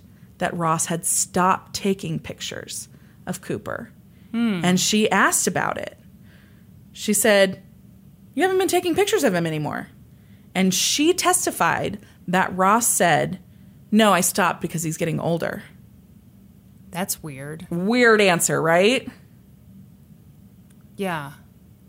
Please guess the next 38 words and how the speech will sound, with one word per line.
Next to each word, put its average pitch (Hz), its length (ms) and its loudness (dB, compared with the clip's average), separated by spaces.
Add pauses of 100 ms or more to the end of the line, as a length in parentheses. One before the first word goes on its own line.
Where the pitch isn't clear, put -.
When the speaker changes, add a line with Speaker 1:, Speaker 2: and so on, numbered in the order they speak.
(580)
Speaker 1:
So 196 480 4 (640)
the 202 100 6
next 254 360 6
witness 160 640 2 (380)
was 165 180 -2
kind 165 220 0
of 160 100 -2
like 156 420 -2 (1400)
the 170 100 -8
one 165 180 -4
everybody 151 380 -4
was - 180 -8
waiting - 260 -10
for, 120 200 -6
or 180 120 2
one 170 240 0
of 160 120 -4
the 151 80 -4
ones 143 340 -6
everybody - 380 -2
was - 140 -2
Speaker 2:
Mm-hmm. - 80 -8
Speaker 1:
waiting - 220 -8
for. - 320 -10 (520)
It 170 60 -8
was 165 140 -2
one 170 160 0
of 165 80 -6
the 160 100 -2
women 151 500 -4 (520)
that - 160 -4
he 160 120 -4
had 156 120 -2
been 151 120 -4
sexting - 720 -4 (200)
Speaker 2:
Oh. 196 200 -4
Speaker 1:
that 151 220 0
day. - 360 -6